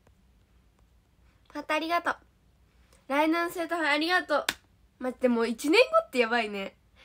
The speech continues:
一年後ってやばいね。普通に。ねえ、ロイヤルマッチで課金しないで。<laughs> 課金しないで、ロイヤルマッチ。あれさ、ロイヤルマ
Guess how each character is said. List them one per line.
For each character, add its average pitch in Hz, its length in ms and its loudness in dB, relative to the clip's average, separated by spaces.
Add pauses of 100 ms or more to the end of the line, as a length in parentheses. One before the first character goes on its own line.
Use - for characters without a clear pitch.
(340)
一 254 200 -12
年 440 60 -12 (300)
後 539 40 -12
っ - 40 -20
て 254 80 -6
や 226 140 -2
ば 226 120 -4
い 208 80 -6
ね。 202 240 -8 (1600)
普 - 60 -20
通 208 120 -10
に。 196 240 -8 (1040)
ね 240 100 6
え、 247 200 6
ロ 262 60 6
イ 302 40 2
ヤ 370 40 0
ル 494 60 0 (300)
マ 466 60 -8
ッ - 100 -14
チ 277 120 -4
で 254 120 -4
課 254 160 -10
金 311 160 -6
し 294 160 -12
な 294 200 -8
い 262 120 -8
で。 240 280 -6
<laughs> - 40 -4
課 294 80 4 (1700)
金 339 180 -12 (300)
し 403 180 -18
な 403 120 -10
い 415 80 -8
で、 294 160 -6
ロ 262 80 -2
イ 262 80 -4
ヤ 254 120 -6
ル 254 100 -8
マ 247 80 -10
ッ 240 80 -10
チ。 - 160 -4
あ 302 120 6
れ 320 140 4
さ、 302 240 2
ロ 269 80 4
イ 302 60 2
ヤ 392 40 -6
ル 466 40 -8
マ 466 240 -8